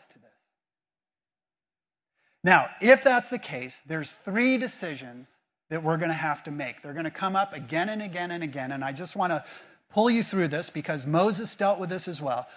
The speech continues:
Three decisions that we're gonna have to make. Here's the first decision, and it has to do with our perspective on the call. Our perspective on the call. And here's the question. Are we gonna obsess about the problems or about the challenges, or are we gonna focus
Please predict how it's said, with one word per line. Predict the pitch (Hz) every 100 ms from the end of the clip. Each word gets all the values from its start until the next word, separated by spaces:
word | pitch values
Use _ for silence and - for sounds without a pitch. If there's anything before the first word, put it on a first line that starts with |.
| _ -
Three | 190 233 262
decisions | 240 - 147 127 127 135 _ _ _
that | 160
we're | 160
gonna | 160 156
have | 156
to | -
make. | 147 127
Here's | - 185 190
the | -
first | 165 185 185 -
decision, | 180 - 151 127 123
and | 131
it | -
has | 185 190 -
to | 196
do | 151 151 151 - -
with | 165 160
our | 156
perspective | 151 160 - - - 226 220 151 135
on | 147 151
the | 147
call. | - 160 131 110 - _ _ _ _ _ _ _ _ _ _ -
Our | 156
perspective | 156 147 - 208 202 151
on | 139
the | 139
call. | - 143 110
And | 139 143
here's | 180 196 175
the | 175
question. | 180 143 120 -
Are | 151
we | 156
gonna | 156 156
obsess | 143 - - 202 226 -
about | 190 190
the | 196
problems | - 170 147 147 165 185
or | 160
about | 143 151
the | 131
challenges, | - 196 196 156 123 117 123 -
or | 151 143
are |
we | 143
gonna | 143 139
focus | - 165 165 185 165 -